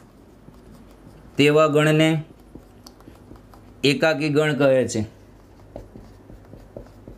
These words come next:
તેવા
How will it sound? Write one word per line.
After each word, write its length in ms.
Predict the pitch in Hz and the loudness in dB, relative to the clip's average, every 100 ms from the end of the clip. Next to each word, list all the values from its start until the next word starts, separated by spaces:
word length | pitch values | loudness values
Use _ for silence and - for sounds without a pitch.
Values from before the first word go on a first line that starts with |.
| - - - - - - - - - - - - - - - - - - - - - - - - - - - | -20 -20 -20 -20 -20 -20 -20 -20 -20 -20 -20 -20 -20 -20 -20 -20 -20 -20 -20 -20 -20 -20 -20 -20 -20 -12 0
તેવા 300 | 123 127 | 2 4